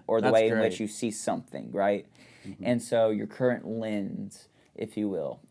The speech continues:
Speaker 1: And for me, um, I look at, man, in terms of preaching alone, right?
Speaker 2: Mm-hmm.
Speaker 1: When I heard, when I went, when I started going to Passion and I heard John Piper for the first time, um, he was,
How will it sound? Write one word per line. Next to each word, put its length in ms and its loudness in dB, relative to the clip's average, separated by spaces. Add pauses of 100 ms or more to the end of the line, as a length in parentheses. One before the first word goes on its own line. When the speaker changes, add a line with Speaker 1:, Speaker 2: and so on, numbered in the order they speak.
Speaker 1:
And 500 0
for 120 0
me, 680 0 (480)
um, 380 -2
I 100 2
look 260 0
at, 600 2 (160)
man, 380 -4 (280)
in 140 -4
terms 340 -2
of 220 -2
preaching 720 -4 (320)
alone, 480 -4
right? 340 -4
Speaker 2:
Mm-hmm. 220 -10 (800)
Speaker 1:
When 140 -2
I 200 2
heard, 400 2
when 100 -2
I 40 2
went, 240 -4
when 100 -4
I 80 2
started 220 0
going 200 2
to 60 -6
Passion 540 -4 (160)
and 120 -8
I 60 -4
heard 220 -2
John 180 -4
Piper 360 -8
for 100 -10
the 120 -8
first 320 -10
time, 420 -12 (880)
um, 520 -4
he 140 -2
was, 200 0